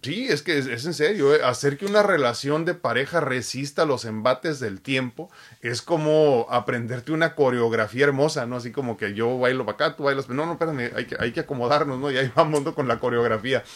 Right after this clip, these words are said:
donde ambos tendrán que moverse al mismo ritmo,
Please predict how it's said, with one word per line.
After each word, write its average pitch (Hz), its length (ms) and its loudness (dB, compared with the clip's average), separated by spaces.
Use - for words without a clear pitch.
donde 139 360 6
ambos 170 360 4
tendrán 143 380 0
que 175 120 -2
moverse 165 720 2
al 117 180 2
mismo 151 460 0
ritmo, 135 160 -2